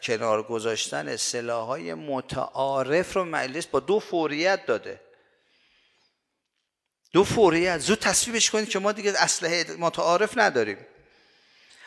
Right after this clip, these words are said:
اونا ما رو با اسلحهٔ نامتعارف، یعنی اسلحهٔ اتمی دارن تهدید می‌کنن.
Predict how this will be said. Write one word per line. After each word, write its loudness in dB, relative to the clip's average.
اونا 4
ما 4
رو 4
با 2
اسلحهٔ -2
نامتعارف، 0
یعنی -2
اسلحهٔ -4
اتمی -4
دارن 0
تهدید -6
می‌کنن. -8